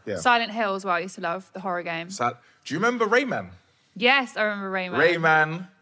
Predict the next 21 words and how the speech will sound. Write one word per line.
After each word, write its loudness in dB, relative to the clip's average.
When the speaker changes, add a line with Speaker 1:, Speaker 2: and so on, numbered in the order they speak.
Speaker 1:
See, -2
that, 0
there 2
was -2
an -2
era 4
where 4
I 2
had, -2
like, 0
um, 0
so -8
it -4
was -8
Rayman, 0
Crash -8
Bandicoot. -6
There -6
was -8
another -4
one. -6